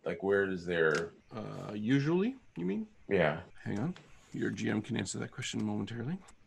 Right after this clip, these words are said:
Speaker 2: So they range all over, but, uh, he thinks for a moment. All right, so I'm literally going to copy this sweet map that I found someplace into Slack that shows the Uthgardt territories. Uh,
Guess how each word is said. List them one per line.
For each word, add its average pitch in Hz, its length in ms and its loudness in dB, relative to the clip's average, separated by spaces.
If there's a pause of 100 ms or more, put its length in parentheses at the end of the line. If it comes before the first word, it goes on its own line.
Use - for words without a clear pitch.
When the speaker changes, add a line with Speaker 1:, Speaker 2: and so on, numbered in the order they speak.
(220)
Speaker 2:
So 185 260 10
they 190 140 12
range 214 400 12
all 185 280 12
over, 175 380 10 (280)
but, 131 440 2 (380)
uh, 104 280 -8
he 113 160 -4
thinks 104 240 -4
for 107 120 -2
a 101 40 0
moment. 107 340 -2 (920)
All 101 80 -8
right, - 220 -12
so - 400 -8 (140)
I'm 113 300 -4
literally 117 340 0
going 107 260 -4
to - 60 -12 (140)
copy 107 480 -6 (140)
this 117 280 0
sweet - 680 2
map 117 360 10
that - 100 2
I - 100 2
found 104 320 2
someplace 107 500 -2 (180)
into 104 600 -2 (140)
Slack 113 460 -2 (100)
that - 160 -4
shows 113 480 4
the 110 180 2 (120)
Uthgardt 156 480 10
territories. - 800 4 (260)
Uh, - 80 8